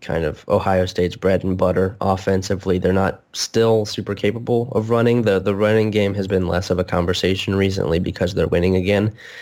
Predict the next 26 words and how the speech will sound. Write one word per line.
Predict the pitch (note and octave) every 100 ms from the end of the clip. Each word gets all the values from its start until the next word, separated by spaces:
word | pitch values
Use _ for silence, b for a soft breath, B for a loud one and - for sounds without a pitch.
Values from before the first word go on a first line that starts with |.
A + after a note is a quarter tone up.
| B B -
but | F#2+ G2+ F#2+ F2+ F2 - - B B B -
they | F#2+ F#2+ A2 G#2+
still | - C#3
can't | C#3+ F3 -
really | C3+ C3
run | A2 A#2+ A2+ C#2+ - -
until | G2+ G2 G#2+ G2+ G2 F#2
late | F#2+ G2 -
in | G2 F#2
games, | F#2 F2+ F#2+ F#2
and | F#2+
that'll | G2 F#2 - -
remain | G#2+ G2 G2 G2+ F#2+ F#2+
true | - G#2+ G#2 F#2+ -
against | G2+ F#2+ F2+
Northwestern | F2+ F#2 - F#2+ - D#2
'cause | F2 -
it's, | F2+ -
it's | G2 -
kinda | - E2+
hard | F#2 E2
to | E2+
run | F2 F2+
on | F2
a | E2+
zone, | F2+ F2+ F#2